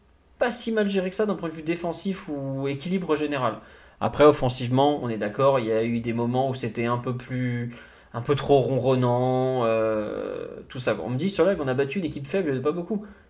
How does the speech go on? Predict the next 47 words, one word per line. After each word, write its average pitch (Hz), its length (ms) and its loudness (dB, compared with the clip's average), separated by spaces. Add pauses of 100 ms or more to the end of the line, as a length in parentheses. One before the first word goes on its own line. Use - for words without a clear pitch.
(120)
Je - 80 -14
suis - 80 -10
pas 160 160 2
d'accord. 196 340 2
Toulouse, 190 440 -2
sur - 180 -2
les 139 100 0
cinq 170 300 -6
derniers 160 220 0
matchs, 202 180 -2
c'était 131 200 -6
quatre 185 140 -2
victoires, 185 300 -2
un - 20 -4
match 180 220 -4
nul. 190 200 -2
C'est 113 180 -6
pas 185 160 0
une 208 100 -2
équipe 202 260 -4
faible 185 240 0
en 151 60 0
ce - 160 -6
moment. 147 180 -4
C'est 123 140 -8
une 113 80 -4
équipe 196 320 -6
qui 131 200 -4
a, 120 380 4 (500)
qui - 140 -8
sait - 160 0
gagner 151 300 2
des 135 100 -2
matchs. 202 320 0
Alors, 123 140 2
ils 123 60 -2
ont 123 100 -2
un 165 340 0
peu 170 120 -4
fait 160 140 -2
tourner, 160 300 -4
notamment 127 360 -2
en 127 40 -2
pointe, 147 320 -4
où 127 60 -8
l'avant-centre, 120 640 -4
euh, 113 160 -8